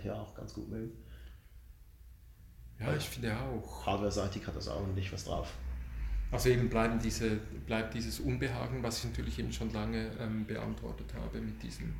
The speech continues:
Speaker 2: alle Daten bei Google zu haben. Das ist schon eine neue Welt, ne?
Speaker 1: Mhm. Gut,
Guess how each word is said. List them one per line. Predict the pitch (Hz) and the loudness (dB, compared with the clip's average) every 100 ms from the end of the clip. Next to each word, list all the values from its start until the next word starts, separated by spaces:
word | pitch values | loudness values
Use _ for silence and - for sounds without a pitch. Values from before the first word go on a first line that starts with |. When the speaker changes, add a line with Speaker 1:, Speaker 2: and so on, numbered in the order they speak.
| - - - - - - - - - - - - | -2 -4 -6 -6 -6 -4 -4 -6 -8 -8 -10 -6
Speaker 2:
alle | 113 110 | -2 -2
Daten | 110 101 107 | 0 -2 0
bei | 110 | -2
Google | 107 107 107 107 | -2 -2 -2 -2
zu | - 98 | -4 -4
haben. | 107 104 107 101 101 | -4 -4 -2 -2 -4
Das | 104 - | -4 -2
ist | - | -2
schon | - 110 110 113 | 0 0 0 0
eine | 107 101 | 0 0
neue | 104 107 104 | 0 0 0
Welt, | 101 101 - - | -2 -2 -6 -4
ne? | 110 101 104 - - | -2 0 -2 -4 -2
Speaker 1:
Mhm. | 110 110 107 107 - - - - - - - - | 6 8 10 8 4 -2 -2 -4 -6 -8 -8 6
Gut, | 131 139 | 8 8